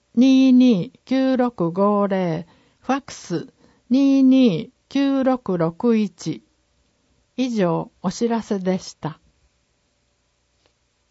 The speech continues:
広報伊賀市、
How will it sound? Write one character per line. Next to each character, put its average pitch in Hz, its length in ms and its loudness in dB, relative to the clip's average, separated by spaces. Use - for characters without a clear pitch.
広 294 360 0
報 208 280 2
伊 190 120 0
賀 190 220 -2
市、 - 300 -12